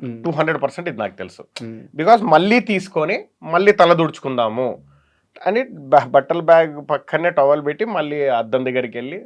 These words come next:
Speaker 2: అలా దూకొని అలా వచ్చాను. టవల్ చైర్ మీద ఉంది.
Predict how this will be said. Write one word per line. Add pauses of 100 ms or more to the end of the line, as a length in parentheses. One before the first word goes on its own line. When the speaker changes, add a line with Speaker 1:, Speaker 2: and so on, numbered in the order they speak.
(140)
Speaker 2:
అలా
దూకొని (480)
అలా
వచ్చాను. (640)
టవల్ (100)
చైర్
మీద
ఉంది.